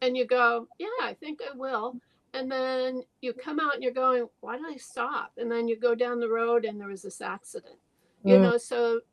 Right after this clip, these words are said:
Speaker 1: you know, they'll, they'll step in that way. They can't override your free will, but they'll
Speaker 2: Okay. And should anybody be scared too of tapping into this power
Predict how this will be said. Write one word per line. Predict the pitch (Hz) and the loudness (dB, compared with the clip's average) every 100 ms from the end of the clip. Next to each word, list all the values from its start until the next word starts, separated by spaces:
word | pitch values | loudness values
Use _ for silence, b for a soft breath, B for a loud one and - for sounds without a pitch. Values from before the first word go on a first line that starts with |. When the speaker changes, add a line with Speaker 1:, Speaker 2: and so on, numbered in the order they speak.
| - | -8
Speaker 1:
you | 247 247 | -4 0
know, | 247 | 0
they'll, | 233 247 240 | 2 0 0
they'll | 240 254 247 | -2 -4 -4
step | - - 294 - | -6 -10 -10 -8
in | 294 277 | -10 -6
that | 247 214 | -6 -4
way. | 220 202 | -6 -4
They | 214 | -6
can't | - 320 294 294 | -8 -8 -8 0
override | 262 254 254 240 226 233 208 | 2 4 4 2 2 0 -4
your | 208 | -10
free | - 233 220 | -6 -6 -2
will, | 214 220 185 - _ _ _ _ | -2 -2 -6 -10 _ _ _ _
but | - 220 | -10 2
they'll | 240 240 254 233 233 _ - - - | 6 10 10 8 -2 _ -20 8 12
Speaker 2:
Okay. | 214 214 160 156 - _ _ _ _ B | 12 10 6 6 -4 _ _ _ _ B
And | - 285 | 12 12
should | 285 320 | 12 12
anybody | 349 480 494 381 | 12 12 12 12
be | 269 | 12
scared | - 254 240 226 226 | 10 12 12 12 10
too | - 226 | 10 12
of | 214 | 12
tapping | - 214 202 208 202 | 10 6 8 8 6
into | 202 | 6
this | 196 190 - | 6 4 2
power | - 190 190 | 6 8 8